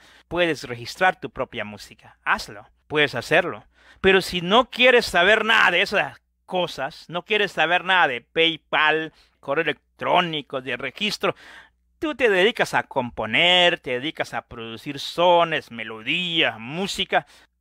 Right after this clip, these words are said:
bien que puedes otorgar tus derechos patrimoniales a alguien que es serio, a alguien que no comenzó con su canal ayer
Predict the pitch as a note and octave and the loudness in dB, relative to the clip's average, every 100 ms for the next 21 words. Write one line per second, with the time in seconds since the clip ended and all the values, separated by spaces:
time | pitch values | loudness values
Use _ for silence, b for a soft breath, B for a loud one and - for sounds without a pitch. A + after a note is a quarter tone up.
0 | _ B2 C3+ A#3+ D4 A#3 F#3 - G#3 F#3 | _ -14 -2 2 2 -2 -10 -2 0 0
1 | - C#3+ - B2+ C3 F3 - D3 A#2+ C3 | 0 -8 -6 -2 2 2 0 -8 -4 -2
2 | D#3+ C#3 - - B2+ C#3 B2 A#2 A2+ C#3 | -4 -8 -10 -8 -6 -8 -10 -4 0 0
3 | G#3+ - - b b b b - C3+ - | 0 -8 -16 b b b b -2 -2 2
4 | D3+ F#3+ F#3+ A#3 B3 - - F#3 A3+ - | 2 2 2 -2 -2 -8 0 2 2 0
5 | - C#4 C4+ D#3+ A2+ _ _ _ _ _ | 2 2 2 0 -4 _ _ _ _ _
6 | - E3+ F#3+ C4+ D#4+ D#4 C4+ C#4+ C4+ B3+ | 0 4 4 4 0 -2 0 0 2 0
7 | A3+ - D4 C#4 A#3 G#3 F#3 G#3 D4 G3 | 0 0 0 0 -4 -2 0 2 2 0
8 | F3 F3 F#3 | 0 -2 -2